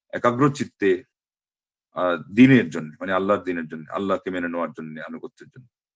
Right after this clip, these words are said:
এরপরে বলছেন, "ফিতরাতাল্লাহি আল্লাতী ফাত্তারান নাস আলাইহা", এটাই সেই স্বভাব, জাত, ধর্ম, স্বভাব, জাত, আহ, আদর্শ যেটার উপর আল্লাহ মানুষকে সৃষ্টি করেছেন, যার কোনো প-, পরিবর্তন নেই।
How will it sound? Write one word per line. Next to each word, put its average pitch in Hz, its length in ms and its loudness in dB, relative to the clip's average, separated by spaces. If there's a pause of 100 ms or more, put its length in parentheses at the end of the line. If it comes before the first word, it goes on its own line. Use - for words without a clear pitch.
(140)
এরপরে 117 260 6
বলছেন, 107 300 2
"ফিতরাতাল্লাহি 87 680 -6
আল্লাতী 82 280 -10
ফাত্তারান 101 420 -6
নাস 98 360 -2
আলাইহা", 98 320 -4
এটাই 120 220 0
সেই 113 160 -4
স্বভাব, 104 460 0 (600)
জাত, 92 420 4
ধর্ম, 95 340 -2
স্বভাব, 92 360 -4
জাত, 90 200 0 (680)
আহ, 85 440 -2
আদর্শ 104 300 0
যেটার 92 260 -2
উপর 87 160 -2
আল্লাহ 87 220 0
মানুষকে 98 240 -6
সৃষ্টি - 300 -8
করেছেন, 120 500 0
যার 98 180 -2
কোনো 98 360 -6 (760)
প-, 92 280 -4
পরিবর্তন 107 500 0
নেই। 82 320 -6